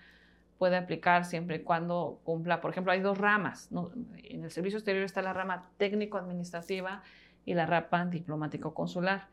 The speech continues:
Para la técnico-administrativa, creo que, este, piden hasta nivel de preparatoria, ¿no? Y piden nada más un idioma extra, el, el, el inglés, bueno, obviamente el español,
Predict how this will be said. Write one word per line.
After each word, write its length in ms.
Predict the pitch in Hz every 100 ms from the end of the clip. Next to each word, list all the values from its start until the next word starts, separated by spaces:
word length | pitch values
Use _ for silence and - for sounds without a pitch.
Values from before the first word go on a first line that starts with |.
| _ - - _ _ _
Para 200 | 180 165
la 120 | 170
técnico-administrativa, 1160 | 175 208 226 233 220 214 220 208 214 196 202 202
creo 180 | 180 180
que, 400 | 185 180 147 147
este, 300 | - - 147
piden 400 | - 175 180 175
hasta 320 | 143 - 151
nivel 340 | 151 156 165
de 640 | 160 165 160 156 147 143 175
preparatoria, 800 | - 143 143 139 - 147 - - - _ _ _ _ _
¿no? 280 | - 262 262 - - - - _ _ _ -
Y 160 | 180
piden 360 | 180 190 180 180
nada 180 | 160 156
más 220 | 156 -
un 140 | 165
idioma 480 | 165 165 165 165 165
extra, 280 | 165 - - - _
el, 380 | - - 104 85 -
el, 160 | 143 147 135
el 160 | 151 143
inglés, 560 | 160 170 - - - _ _ _ -
bueno, 220 | - 170 -
obviamente 360 | 170 165 160
el 40 | 165
español, 420 | - 185 190 190